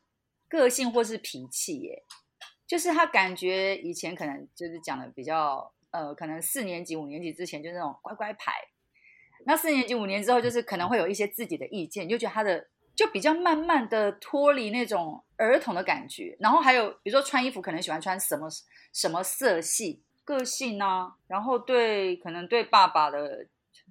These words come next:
就讲，比如说假设爸爸以前骂他好了，他可能是哭，等到他比较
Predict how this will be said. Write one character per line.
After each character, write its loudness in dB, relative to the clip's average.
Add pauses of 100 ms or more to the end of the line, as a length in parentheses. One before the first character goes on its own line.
(140)
就 -8
讲， -6 (140)
比 -4
如 -2
说 -2
假 0
设 -2
爸 6
爸 2
以 -8
前 -8
骂 4
他 0
好 -6
了， -8
他 6
可 0
能 -6 (280)
是 -2
哭， 0 (200)
等 2
到 6
他 2
比 -6
较 2